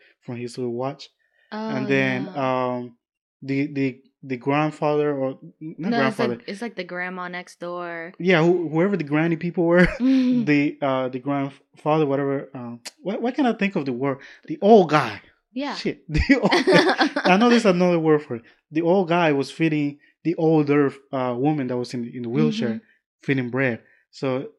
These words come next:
Speaker 1: and because he, he
Speaker 2: Yeah.
Speaker 1: traveled through flour and stuff like that. And then how she came into the house after school and was like, "Oh, you want cookies?" No, because it's, uh,
Speaker 2: Oatmeal.
Speaker 1: ra-, uh,
Speaker 2: Oatmeal
Speaker 1: oatmeal and
Speaker 2: raisin.
Speaker 1: raisins. Yeah. So it was really good.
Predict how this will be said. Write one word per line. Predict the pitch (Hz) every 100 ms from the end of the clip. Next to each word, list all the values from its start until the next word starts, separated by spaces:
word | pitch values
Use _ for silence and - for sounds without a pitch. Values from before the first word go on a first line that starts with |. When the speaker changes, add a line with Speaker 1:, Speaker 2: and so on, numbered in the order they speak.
| _
Speaker 1:
and | 139 135 135 -
because | 135 131 120
he, | 135
he | 156 131 -
Speaker 2:
Yeah. | 104
Speaker 1:
traveled | 135 123 123
through | 120 117
flour | 151 165 135
and | 123
stuff | 123 -
like | 113
that. | 113 _ _ _ _
And | 147 135
then |
how | 135 139
she | 135 143
came | - 156
into | 151 143 147
the | 135
house | 139 143 127 123 - _ -
after | 143 135 123
school | - 151 143 131 131 _ _
and | 143
was | 143
like, | 180
"Oh, | 196
you | 175
want | 156
cookies?" | 160 156 147 143 _ _ _ _ -
No, | 139 127 123 123 123 123
because | 127 123 127
it's, | 117 - _ -
uh, |
Speaker 2:
Oatmeal. | 196 123 117 165 160 160
Speaker 1:
ra-, | 139 139 -
uh, |
Speaker 2:
Oatmeal | 147 135 143
Speaker 1:
oatmeal | 147 143
and | 127
Speaker 2:
raisin. | 120 120 117 117
Speaker 1:
raisins. | 113 -
Yeah. | 127 117 - _ _ _ _ _ _
So | 147
it | 196
was | 151
really | 117 135 175 123
good. | 113 104